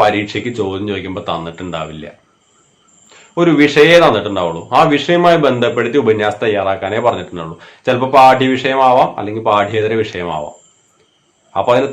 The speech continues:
തലക്കെട്ട് ഉണ്ടാക്കേണ്ട പണി ആരുടെയാ? അത് നമ്മുടെ, അതായത് ഉപന്യാസം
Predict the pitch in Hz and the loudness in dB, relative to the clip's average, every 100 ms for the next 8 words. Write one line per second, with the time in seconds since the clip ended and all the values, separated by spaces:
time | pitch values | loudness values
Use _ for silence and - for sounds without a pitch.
0 | 123 123 127 151 151 175 139 131 123 123 | 2 2 2 -2 0 2 2 0 -2 -2
1 | 117 110 101 95 101 _ _ _ _ - | 0 0 -2 -4 -8 _ _ _ _ -6
2 | 147 113 92 85 85 - _ _ _ - | -2 -2 -2 -4 -6 -8 _ _ _ -12
3 | 92 98 104 98 101 104 131 | -8 -6 -6 -6 -6 -4 -6